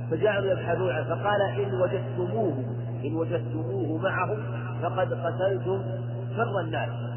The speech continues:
وإن كنتم لم تجدوه فقد قتل-، فقد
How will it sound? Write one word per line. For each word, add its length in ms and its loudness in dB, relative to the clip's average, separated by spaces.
وإن 180 2
كنتم 500 -2
لم 200 -2
تجدوه 540 -2
فقد 260 -2
قتل-، 360 -2
فقد 220 0